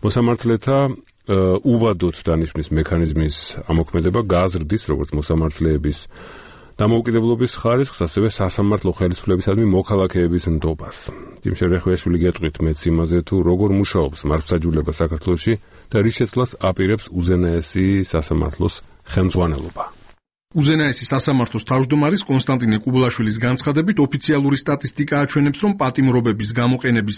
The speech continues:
Speaker 2: რაოდენობა მკლება დაიწყო ორი ათას ათი წლიდან. წელსაც ეს მაჩვენებელი შარშანდელთან შედარებით ექვსი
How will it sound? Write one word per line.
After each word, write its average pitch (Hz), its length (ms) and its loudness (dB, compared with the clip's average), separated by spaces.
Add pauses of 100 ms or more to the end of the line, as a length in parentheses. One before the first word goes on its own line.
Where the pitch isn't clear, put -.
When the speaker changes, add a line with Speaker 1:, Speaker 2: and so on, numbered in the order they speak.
(100)
Speaker 2:
რაოდენობა 143 580 2
მკლება 151 380 0
დაიწყო 151 340 0 (380)
ორი 151 320 4
ათას 170 260 -2 (140)
ათი 131 320 0
წლიდან. 104 400 2 (480)
წელსაც 135 480 0
ეს 120 160 -2
მაჩვენებელი 143 560 2
შარშანდელთან 123 800 0
შედარებით 151 460 2 (340)
ექვსი 160 240 0